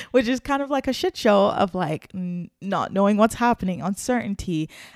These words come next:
Um, at the end of the day, our lives have changed. You know, the way we do things have changed, like having to wear a mask all the time, having to, you might have to so-,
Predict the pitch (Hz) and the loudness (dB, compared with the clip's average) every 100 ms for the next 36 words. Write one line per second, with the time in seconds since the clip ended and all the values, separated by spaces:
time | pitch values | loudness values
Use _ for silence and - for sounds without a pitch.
0 | - 202 202 254 - 320 330 311 254 285 | -2 -2 0 -2 -2 -2 -2 -2 0 2
1 | - 269 269 233 226 240 240 220 - - | 2 2 2 0 -2 -2 -2 -2 -4 -6
2 | 170 156 156 185 196 208 208 220 240 214 | -6 -4 -4 0 0 2 2 2 0 0
3 | 220 226 - 220 180 185 - 180 165 160 | 2 2 2 -2 -2 -6 -6 -6 -6 -6
4 | 170 170 165 175 180 190 202 220 226 226 | -6 -6 -4 -4 -4 -4 -4 -2 0 0
5 | 233 220 - 196 180 170 170 156 165 175 | 0 -2 -2 0 0 -2 -4 -4 -4 -4
6 | 185 190 - 208 208 196 - - - 185 | -4 -4 0 4 4 2 -4 -18 -6 -2
7 | 185 196 - 233 - | 0 0 0 -2 -2